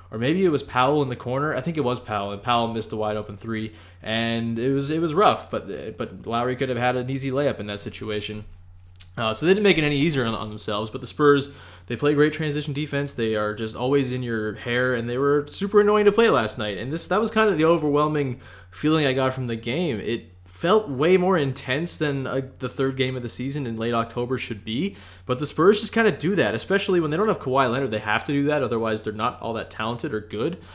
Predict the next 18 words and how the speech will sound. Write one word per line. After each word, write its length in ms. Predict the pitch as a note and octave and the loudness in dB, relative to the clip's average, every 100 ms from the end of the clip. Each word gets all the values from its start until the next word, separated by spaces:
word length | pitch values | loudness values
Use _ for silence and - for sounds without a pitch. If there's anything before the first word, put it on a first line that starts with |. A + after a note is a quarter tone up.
| - - | -20 -6
Um, 460 | G2+ G2+ G#2 G#2 | -2 0 -2 -4
so 180 | - A2+ | -2 0
they 80 | A#2 | 0
have 160 | B2 | -2
to 60 | - | -4
play 180 | - C3+ | -2 -2
incredible 360 | C3 D#3 E3 | 0 0 0
defense 500 | E3+ A3 - G2+ G2 | 0 -2 0 -4 -4
and 80 | A#2 | -6
just 200 | A#2 G#2+ | -6 -4
be 220 | B2+ C#3 | 0 0
up 180 | C3+ C3 | 0 0
on 220 | B2 C#3+ | 0 0
you 80 | A#2 | -2
the 140 | G#2 G#2 | -6 -8
entire 340 | - B2 A2+ | -4 -2 -2
time, 440 | - D#3+ D3 A2+ - - - | 0 0 2 0 -6 -16 -18
and 580 | - A2+ A2+ A2 A2 G#2+ | -6 -2 -2 -2 -4 -8